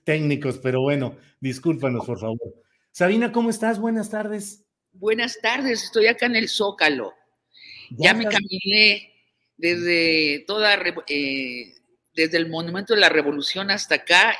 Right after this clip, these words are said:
Speaker 2: y estoy con unas amigas en el Hotel Majestic, donde
Speaker 1: Mm.
Speaker 2: vamos a presenciar cómo se llena el Zócalo de mujeres.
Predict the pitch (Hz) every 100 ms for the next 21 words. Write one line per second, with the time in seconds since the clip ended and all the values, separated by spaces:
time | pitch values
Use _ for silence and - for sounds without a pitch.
0 | 180 165 156 147 - 180 202 - 170 170
1 | 185 190 165 170 185 185 190 - 147 135
2 | 127 135 127 127 175 185 175 170 160 160
3 | - - 135 _ - - - - - 139
4 | 139 139 139 127 - _ _ - 160 175
5 | 185 - - 143 143 127 160 156 175 156
6 | 147 139 156 147 - 143 139 135 123 117
7 | 101 - 113 - -